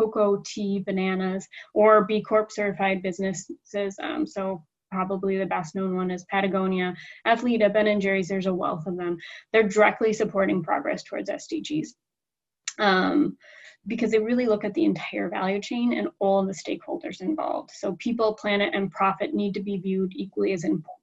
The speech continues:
as equally important in a truly sustainable business. And when that is done,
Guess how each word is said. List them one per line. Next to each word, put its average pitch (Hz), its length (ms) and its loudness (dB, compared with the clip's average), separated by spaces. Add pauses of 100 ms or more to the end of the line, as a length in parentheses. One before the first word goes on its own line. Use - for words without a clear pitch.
(140)
as 196 260 0
equally 277 380 4
important 202 460 0
in 190 100 0
a 185 60 -2
truly 190 320 -4
sustainable - 580 -2
business. 240 440 0 (300)
And 214 140 4
when 208 160 8
that 190 220 4
is 175 180 0
done, 185 380 0